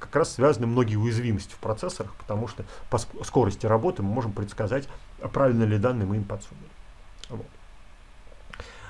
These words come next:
Ам, мипс. Забыл слово мипс поменять. Давайте мы оставшиеся пять минут, э, э,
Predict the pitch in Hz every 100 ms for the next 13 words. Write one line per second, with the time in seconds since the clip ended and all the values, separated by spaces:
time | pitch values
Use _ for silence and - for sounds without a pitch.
0 | - - 143 151 143 - - - 101 85
1 | - - - - - - - - - -
2 | 113 113 131 117 104 98 - 113 90 -
3 | - - - - - - - - - -
4 | 196 302 285 190 208 190 147 - 151 -
5 | 196 - 151 165 151 - - 220 294 311
6 | - - 143 147 156 147 147